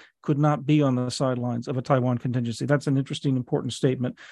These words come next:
of a Japan that continues to, to creep toward more normal, uh, defense posture. Um,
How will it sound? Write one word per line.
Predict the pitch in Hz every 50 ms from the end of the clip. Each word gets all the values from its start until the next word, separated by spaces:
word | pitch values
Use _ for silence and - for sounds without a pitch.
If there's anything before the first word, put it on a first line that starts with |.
| - _ -
of | - 131 135
a |
Japan | 123 135 120 - 156 147 139 131
that | 131 - -
continues | - 147 131 135 147 139 135 127 117
to, | - 135 - - _ -
to | - 120
creep | - - 147 135 - _ _ -
toward | - - 139 127 123 123 - -
more | 151 135 135 135 131
normal, | 127 135 139 139 135 127 123 120 117 - - - - - _ _ _ -
uh, | 139 127 123 123
defense | 117 - - 165 147 143 135 - -
posture. | - - 143 123 120 - - - 120 117 117 _ - - - - - - _ _ - -
Um, | 156 156 151